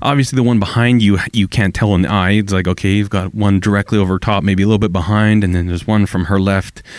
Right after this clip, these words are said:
uh, shooting a little bit of rim light on her shoulder or something. But then when you look in her eyeball, you can tell, okay, yeah, he had one light camera left, you know, a square light or whatever it was.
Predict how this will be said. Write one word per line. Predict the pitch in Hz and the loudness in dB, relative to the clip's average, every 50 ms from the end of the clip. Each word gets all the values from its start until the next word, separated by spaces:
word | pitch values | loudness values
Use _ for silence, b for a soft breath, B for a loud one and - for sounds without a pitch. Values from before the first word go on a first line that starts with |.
| B B B B B B | B B B B B B
uh, | 87 87 87 | -4 -2 -2
shooting | - - - 123 117 107 101 | -2 -2 0 0 2 2 4
a | 98 | 4
little | 98 104 101 | 2 2 2
bit | 95 101 95 | 2 0 0
of | 92 85 | 0 2
rim | 98 104 101 101 | 2 4 4 4
light | 98 95 95 | 4 2 2
on | 92 90 | 2 2
her | 87 | 2
shoulder | - - 113 101 92 80 69 | 2 2 2 0 0 -2 -4
or | 85 | -4
something. | - - 90 80 - 80 - - - B B B B B B B B | -4 -2 -2 -2 -4 -6 -8 -8 -12 B B B B B B B B
But | 104 | 0
then | 98 104 113 | 0 2 4
when | 110 104 | 4 4
you | 104 104 | 4 2
look | 117 151 - - | 2 0 0 2
in | 143 113 | 2 2
her | 85 - | 2 0
eyeball, | - 139 143 127 95 98 98 92 92 90 - - | 0 -2 0 0 0 2 2 2 0 -2 -4 -4
you | - - 104 | -4 -2 0
can | - 107 101 98 | 2 2 2 2
tell, | - 117 104 90 85 90 - - | 2 0 0 0 0 -2 -2 -2
okay, | 123 - 98 87 | -2 -2 0 0
yeah, | 87 95 101 92 | 2 2 0 0
he | 80 101 104 | 0 0 0
had | 98 95 95 | 0 0 0
one | 104 110 110 117 113 110 104 101 98 110 | 0 2 2 4 4 4 4 2 0 0
light | - 98 95 95 95 - - | -2 0 0 0 -2 -4 -4
camera | - 98 92 90 87 80 | -2 0 2 2 2 2
left, | 82 87 82 - - - - - - - - | 0 0 -2 -2 -4 -10 -14 -16 -14 -8 -4
you | - 87 82 | -2 0 0
know, | 80 80 87 87 | 2 2 0 0
a | 80 | -2
square | - - - 107 95 92 | -2 -2 -2 0 0 2
light | 90 90 85 85 | 2 2 2 2
or | 95 | 2
whatever | 107 113 104 95 92 90 | 2 2 2 2 2 0
it | 87 80 | 0 -2
was. | 87 87 80 90 - - | -2 -2 -2 -4 -6 -10